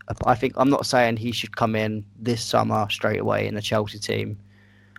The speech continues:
Um, but I, I think, yeah, if you give him a Premier League loan, if, say, if Swansea do go up, or if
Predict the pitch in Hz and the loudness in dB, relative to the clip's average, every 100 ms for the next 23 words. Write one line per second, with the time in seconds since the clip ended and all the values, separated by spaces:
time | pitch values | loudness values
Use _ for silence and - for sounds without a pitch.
0 | _ - 110 107 107 107 101 120 - 131 | _ -4 4 6 4 2 4 4 6 4
1 | - 151 - 151 120 117 156 143 180 160 | 4 -2 2 6 6 2 -4 2 2 4
2 | 135 120 113 _ - 120 113 110 110 104 | 6 6 4 _ -2 -2 -2 -4 -4 0
3 | 113 110 104 - - 127 110 - - 117 | 0 2 -2 -6 -2 2 2 0 -2 -2
4 | 107 107 104 107 95 95 117 - - - | -2 -6 -4 -2 2 6 4 4 -2 -4
5 | - - - - - - 110 107 104 104 | -16 -20 -20 -20 -6 4 6 6 2 0